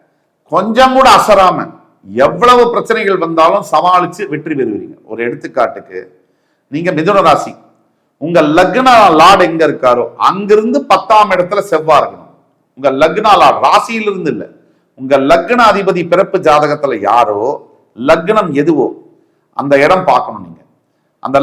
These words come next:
லக்னத்திலேருந்து டென்த் ஹவுஸ்ல, பத்தாம் வீட்டுல செவ்வாய் இருந்தால் உங்களுக்கு ஜாதகம் யோக ஜாதகம். நீங்க உங்களுடைய வெற்றியை நீங்க அடையிற வரைக்கும் விட மாட்டீங்க,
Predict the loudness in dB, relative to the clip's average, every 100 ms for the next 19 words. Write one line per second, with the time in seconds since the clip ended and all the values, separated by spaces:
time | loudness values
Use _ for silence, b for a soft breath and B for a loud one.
0 | 2 2 2 0 2 0 0 -4 -4 -4
1 | -4 -4 -2 0 -2 -4 -8 -10 _ -8
2 | 0 0 0 -2 -10 -10 -6 -6 -6 -12
3 | _ _ -4 -2 2 0 0 -2 -4 0
4 | 0 0 -4 -20 _ _ -10 -8 -8 -10
5 | -10 -10 -12 -18 _ _ _ _ _ _
6 | 0 2 2 0 -2 -6 -6 -2 0 -2
7 | -4 -6 -8 -14 -20 _ -8 -6 0 2
8 | 2 0 -4 -14 _ -10 0 2 4 2
9 | 2 0 -2 -2 0 0 2 2 2 2
10 | -2 0 0 0 -4 -8